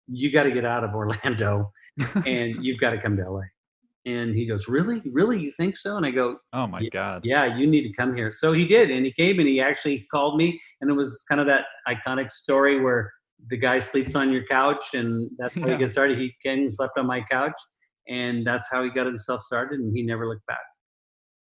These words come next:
Speaker 2: Yeah. Wow.
Speaker 1: Yeah.
Speaker 2: So how did, how did you find out that the show was not gonna be renewed for a fourth season?
Speaker 1: Uh, my agent called me. <laughs>
Speaker 2: Yeah.
Speaker 1: "If your show's not gonna be re-,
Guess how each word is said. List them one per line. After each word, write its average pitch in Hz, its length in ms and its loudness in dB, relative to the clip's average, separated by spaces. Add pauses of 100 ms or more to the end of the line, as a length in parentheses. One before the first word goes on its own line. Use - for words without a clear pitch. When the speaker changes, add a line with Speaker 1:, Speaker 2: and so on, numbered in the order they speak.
(200)
Speaker 2:
Yeah. 104 340 -8 (180)
Wow. 98 520 -2
Speaker 1:
Yeah. 107 240 -6
Speaker 2:
So 160 160 -2
how 180 140 2
did, 180 360 -4
how 160 100 2
did 196 180 4
you 170 120 -2
find 147 280 0
out 131 180 4
that 127 120 -14
the 113 60 -10
show 127 220 0
was 113 200 -4
not 123 260 0
gonna 120 140 -6
be 120 100 -4
renewed 113 380 -2
for 104 160 -2
a 98 40 -2
fourth 104 240 -2
season? 104 460 -6 (460)
Speaker 1:
Uh, 113 580 -2
my 123 140 -4
agent 139 380 0
called 170 220 0
me. 190 220 -4 (260)
<laughs> - 0 - (880)
Speaker 2:
Yeah. 107 220 2
Speaker 1:
"If - 100 -6
your 139 160 6
show's 160 320 6
not 147 160 6
gonna 139 120 4
be 131 140 6
re-, 123 120 4